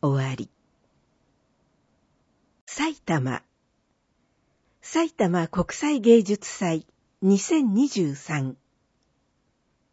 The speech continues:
埼玉国際芸術祭は、さいたま市を舞台に、三年に一度開催される芸術の祭典です。今年は、私たちを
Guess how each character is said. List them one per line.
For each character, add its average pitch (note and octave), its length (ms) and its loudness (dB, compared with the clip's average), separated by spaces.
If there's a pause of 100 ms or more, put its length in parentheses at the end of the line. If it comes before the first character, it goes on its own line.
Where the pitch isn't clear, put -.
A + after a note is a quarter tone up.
埼 D#4 300 -4
玉 F3+ 320 0
国 - 240 -6
際 D4 280 -2
芸 A#3+ 200 6
術 A3+ 240 -6
祭 F3+ 260 0
は、 D#3 220 -2 (340)
さ - 200 -4
い C#4 60 -6
た C4+ 160 -2
ま C4 100 2
市 G#3+ 240 0
を E3+ 80 2
舞 E3+ 100 0
台 D#3+ 260 -2
に、 C#3+ 240 -2 (360)
三 B3 320 0
年 B3+ 180 2
に A#3 120 4
一 G#3+ 200 -4
度 F#3 140 0
開 F#3+ 180 -4
催 F3+ 240 -2
さ F3 200 -4
れ D#3+ 140 0
る D3 120 -4
芸 F#3+ 240 0
術 G#3 240 -8
の E3+ 120 0
祭 E3 280 -6
典 D#3+ 240 -2
で C3+ 140 -2
す。 - 180 -20 (1120)
今 G#3 140 2
年 A3+ 300 -2
は、 G#3+ 200 0 (400)
私 F3+ 440 -2
た E3+ 140 -2
ち - 240 -12 (380)
を D#3 140 -4